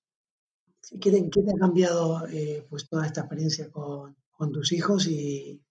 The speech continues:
y me ima-, no te voy a preguntar cómo le ha cambiado a ellos porque es un tema más personal de ellos.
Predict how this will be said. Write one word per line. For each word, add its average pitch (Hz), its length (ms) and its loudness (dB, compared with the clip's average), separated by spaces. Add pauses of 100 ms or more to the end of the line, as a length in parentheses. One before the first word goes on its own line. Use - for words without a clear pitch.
(120)
y 180 100 -4
me 147 120 0
ima-, 147 280 -2 (120)
no 160 100 0
te 156 80 2
voy 165 40 4
a 156 40 0
preguntar 156 300 0
cómo 160 120 2
le 156 80 0
ha - 20 -2
cambiado 156 260 2
a 156 40 2
ellos 165 180 2
porque 143 400 -6 (520)
es - 80 -8
un 160 100 0
tema 156 180 2
más 147 140 -2
personal 143 360 -2
de 147 120 0
ellos. 139 280 -6